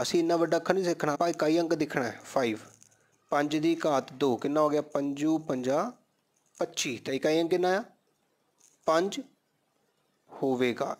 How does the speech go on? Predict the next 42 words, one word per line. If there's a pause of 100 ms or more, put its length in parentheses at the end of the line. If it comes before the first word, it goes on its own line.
ਇਸ
ਤਰ੍ਹਾਂ
ਇਹ
ਸਾਡਾ (380)
ਪਹਿਲਾ
ਸਵਾਲ
ਖਤਮ
ਹੋਇਆ
ਹੈ।
ਉਮੀਦ
ਹੈ
ਤੁਹਾਨੂੰ
ਪਹਿਲਾ
ਸਵਾਲ
ਪੂਰਾ
ਚੰਗੀ
ਤਰ੍ਹਾਂ
ਸਮਝ
ਆਇਆ
ਹੋਵੇਗਾ। (640)
ਤੇ
ਜਿਸ
ਬੱਚੇ
ਨੇ
ਬੇਟਾ
ਮੇਰਾ
ਚੈਨਲ
ਹਜੇ
ਤੱਕ
ਸਬਸਕ੍ਰਾਈਬ
ਨਹੀਂ
ਕੀਤਾ (420)
ਜਾਂ
ਬੈਲ
ਆਈਕਨ
ਨਹੀਂ
ਦਬਾਇਆ (440)
ਤੇ
ਮੇਰੀ
ਵੀਡੀਓਜ਼
ਨੂੰ
ਲਾਈਕ